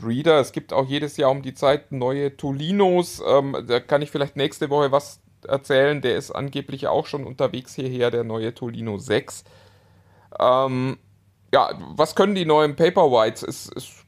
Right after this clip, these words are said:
glaub ich, die wichtigste Frage und, äh, die gute Nachricht vorab für alle, die einen Paperwhite haben. Äh, es gibt wenig spannende Neuigkeiten. Die für mich wichtigste Neuigkeit, die ist tatsächlich aber auch, macht mein Leben ein bisschen einfacher.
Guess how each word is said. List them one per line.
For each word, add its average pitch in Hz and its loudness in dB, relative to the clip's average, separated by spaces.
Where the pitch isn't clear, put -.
glaub 123 2
ich, 131 -8
die 123 -12
wichtigste 160 -6
Frage 147 2
und, - -8
äh, 80 -6
die - -18
gute 156 -6
Nachricht 127 -2
vorab - 0
für - -2
alle, 135 0
die 135 -10
einen 131 -4
Paperwhite 127 2
haben. 147 0
Äh, 50 -8
es - -20
gibt - -16
wenig 139 -4
spannende 120 -2
Neuigkeiten. 160 -2
Die 151 -6
für 180 6
mich 165 -4
wichtigste 175 -2
Neuigkeit, 110 2
die - -8
ist - -10
tatsächlich 170 2
aber 139 4
auch, 143 2
macht 151 -4
mein 143 -2
Leben 151 -2
ein 135 -10
bisschen 131 -6
einfacher. 151 -2